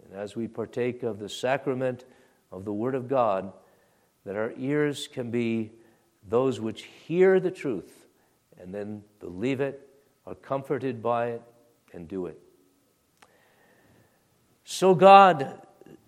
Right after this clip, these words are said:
is set forth here in Jesus Christ as this great word, this great word,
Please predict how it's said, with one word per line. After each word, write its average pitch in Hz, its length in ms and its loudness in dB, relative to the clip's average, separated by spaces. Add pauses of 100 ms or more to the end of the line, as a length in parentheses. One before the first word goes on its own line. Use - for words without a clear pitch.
(300)
is 123 160 -8
set 196 400 2
forth 160 380 6
here 160 240 2
in 143 180 -2
Jesus 139 480 -2
Christ 151 640 0
as 117 520 -6 (1000)
this 107 220 -10
great 180 560 0
word, 120 640 -2 (1300)
this 120 400 -6 (320)
great 170 420 2
word, 98 460 -2